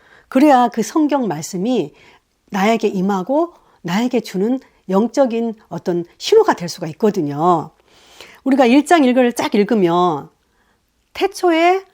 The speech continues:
하나님이 천지를 창조하시니라." 이 말씀이 믿어져야 성경이 계속 읽을 수 있어요. 우리가 이 비슷한 말씀 기억나시죠? 요한복음 일 장 일 절. "태초에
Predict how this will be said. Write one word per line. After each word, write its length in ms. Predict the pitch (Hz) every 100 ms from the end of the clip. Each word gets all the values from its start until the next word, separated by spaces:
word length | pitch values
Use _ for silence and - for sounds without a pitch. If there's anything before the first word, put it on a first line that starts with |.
| _
하나님이 840 | - 330 320 277 247 285 359 381 _ _ _ _
천지를 720 | - 370 349 320 311 349 359 _ _
창조하시니라." 1120 | - 330 339 311 277 254 254 233 240 220 - _ _ _ _ _ _ _ _
이 120 | 311 359
말씀이 560 | 233 202 - 220 233
믿어져야 720 | 208 196 226 214 202 214 277 - _
성경이 520 | - 320 294 214 214
계속 280 | 214 208 170
읽을 260 | 180 226 240
수 100 | 143
있어요. 380 | - - 160 - _ _ - -
우리가 200 | 330 302
이 340 | 262 214 214 233 _
비슷한 340 | 269 - 311
말씀 420 | 220 185 - 180 175
기억나시죠? 720 | 208 214 160 160 - 147 151 _ _ -
요한복음 640 | 214 262 254 180 156 143 143 _ _ _ _ _ _ _ -
일 160 | 220
장 240 | 247 240 175
일 120 | 160
절. 320 | - 160 160 _ _ _ _ _ _ _
"태초에 640 | - 311 - 285 262 311